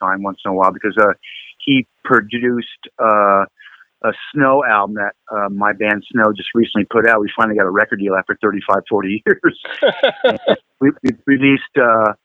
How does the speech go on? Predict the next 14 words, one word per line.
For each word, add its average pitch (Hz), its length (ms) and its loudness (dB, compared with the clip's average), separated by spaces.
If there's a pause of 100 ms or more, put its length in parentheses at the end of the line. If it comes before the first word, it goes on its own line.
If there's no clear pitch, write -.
(380)
a 113 60 -2
bunch 127 260 -2
of 123 80 0
that 113 120 2
material 120 360 -2
that 104 100 -2
we 113 80 -6
recorded 104 460 -6
back 107 280 0
there 104 180 0
in 98 80 -4
the 101 60 -8
early 101 240 -6 (120)
seventies, 104 300 -2